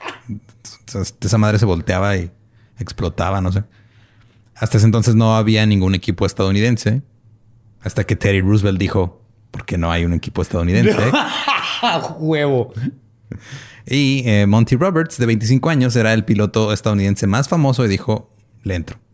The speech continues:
Speaker 1: Entonces era un italiano, un noruego, un alemán,
Speaker 2: Eh,
Speaker 1: equipo gringo.
Speaker 2: equipo gringo y dos franceses.
Speaker 1: Dos franceses y Don Cacahuate.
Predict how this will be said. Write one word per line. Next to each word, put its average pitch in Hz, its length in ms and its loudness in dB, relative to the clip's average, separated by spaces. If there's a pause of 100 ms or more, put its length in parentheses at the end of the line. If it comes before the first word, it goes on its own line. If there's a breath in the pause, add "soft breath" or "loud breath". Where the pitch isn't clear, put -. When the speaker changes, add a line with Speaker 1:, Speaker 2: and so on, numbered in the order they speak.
(540 soft breath)
Speaker 1:
Entonces 143 220 -2
era 170 720 0
un 147 180 2
italiano, 165 760 0
un 139 680 0
noruego, 165 640 0 (120)
un 131 120 0
alemán, 135 540 0 (760 soft breath)
Speaker 2:
Eh, 98 280 0
Speaker 1:
equipo 87 140 2
gringo. 175 400 2
Speaker 2:
equipo - 280 -6
gringo 113 360 2
y 110 300 2
dos 98 360 -2
franceses. 98 440 -4
Speaker 1:
Dos 131 160 -2
franceses 156 480 0
y 160 80 2
Don 120 140 2
Cacahuate. 101 580 -6